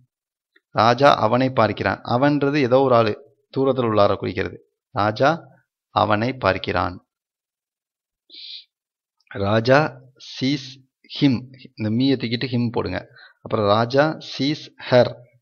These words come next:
இந்த ஹேரை தூக்கி இந்த இடத்துல போடுங்க. ராஜா அவளை பார்க்கிறார், பார்க்கிறான். ராஜா sees it. ராஜாக்கு பதில் நீங்க எந்த பேர்னாலும் போட்டுக்கலாம். உங்க, நீங்க உங்க பேரை போட்டு, ஆ, போடலாம். இப்போ உங்க பேர் கார்த்திக்னா கார்த்திக் sees me, கார்த்திக்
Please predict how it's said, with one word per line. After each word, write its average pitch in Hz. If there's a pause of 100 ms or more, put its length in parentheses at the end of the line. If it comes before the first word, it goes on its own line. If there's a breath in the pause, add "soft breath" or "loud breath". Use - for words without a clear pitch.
இந்த 104
ஹேரை 117 (100)
தூக்கி 120 (100)
இந்த 104
இடத்துல 98
போடுங்க. 95 (380 soft breath)
ராஜா 113 (220)
அவளை 117 (120)
பார்க்கிறார், 92 (520)
பார்க்கிறான். 98 (640 soft breath)
ராஜா 117 (240)
sees 135 (240)
it. 127 (320)
ராஜாக்கு 127
பதில் 139
நீங்க 123
எந்த 113
பேர்னாலும் 123
போட்டுக்கலாம். 107
உங்க, 104 (320)
நீங்க 101
உங்க 104
பேரை 113
போட்டு, 107 (840)
ஆ, 113 (420)
போடலாம். 101
இப்போ 104
உங்க 104
பேர் 110
கார்த்திக்னா 104 (100)
கார்த்திக் 104
sees 104 (160)
me, 101 (960)
கார்த்திக் 110